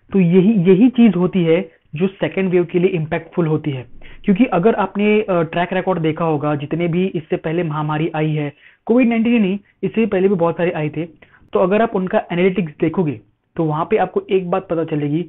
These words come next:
कि जब कभी भी second wave आई है वो बहुत ज़्यादा खतरनाक आई है और उससे बहुत ज़्यादा, मतलब सभी लोग उससे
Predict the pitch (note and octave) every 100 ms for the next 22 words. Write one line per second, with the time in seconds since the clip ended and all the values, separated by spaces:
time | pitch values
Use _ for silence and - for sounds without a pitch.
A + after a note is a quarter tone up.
0 | - _ _ - D#3+ C3+ G3+ G3+ G#3 G#3
1 | A#3+ A3+ - D#3+ E3 G3+ F3 F3+ F3+ D#3+
2 | D3+ C#3 D3 E3 _ D3+ E3 D#3 D#3 C#3
3 | D#3+ G3 E3+ C3+ - - D3 D#3 E3+ F#3
4 | D#3 C#3+ D3+ D#3 D#3 D3 D3 D3+ D#3 D#3+
5 | - D3+ F3 D3 - B2+ F3+ E3 D#3+ C#3+
6 | D3 C#3+ - - _ D#3+ D3 C#3+ C3+ _
7 | - - F#3+ F3+ G#3 G3+ G3+ F#3+ - F#3
8 | F#3+